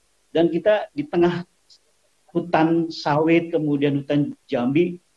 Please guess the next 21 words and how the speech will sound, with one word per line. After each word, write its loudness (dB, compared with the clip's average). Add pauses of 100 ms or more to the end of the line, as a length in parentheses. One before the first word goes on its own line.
(360)
di, -2
mohon -2
maaf, 0
di 0
wilayah 0
Jambi 4
ini, -4
mohon -8
izin -2
teman-teman -4 (480)
dari -4
Dapil -4
Jambi, -2 (320)
saya 0
seperti 2 (160)
dalam 0
posisi -2
putus -2
asa 0
nih, 0
Pak. 2